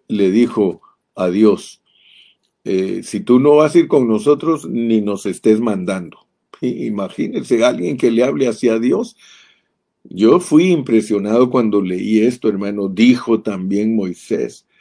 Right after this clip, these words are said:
"Jehová os dará en la tarde carne para comer", hermano. Ese era un atrevimiento de Moisés. Eso era una fe grande de Moisés. ¿Con qué razón dice que el pueblo de Israel solo disfrutó de las obras de Dios?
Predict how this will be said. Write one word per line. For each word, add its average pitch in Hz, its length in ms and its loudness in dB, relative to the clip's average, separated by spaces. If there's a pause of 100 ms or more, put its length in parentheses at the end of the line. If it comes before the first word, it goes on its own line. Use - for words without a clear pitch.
(300)
"Jehová 104 540 4
os 123 220 4
dará 104 300 2
en 113 100 0
la 95 180 -2
tarde 107 460 -2
carne 117 640 -4
para - 380 -8
comer", 98 460 -4
hermano. 110 380 0
Ese 131 200 -2
era 131 180 -2
un 135 140 -6
atrevimiento 113 1200 -4
de 95 100 -2
Moisés. 90 580 0 (300)
Eso 123 320 4
era 127 160 6
una 127 280 0
fe 135 340 2
grande 143 640 2
de 101 100 4
Moisés. 95 460 0
¿Con 110 180 -2
qué 131 120 2
razón 120 360 -2
dice 120 320 0
que 107 200 -2 (200)
el 101 180 -2
pueblo 117 360 4
de 104 100 4
Israel 101 580 -2
solo 113 340 2
disfrutó 104 600 -2
de 107 120 4
las 95 260 -6
obras 107 400 2
de 92 140 -8
Dios? 110 300 0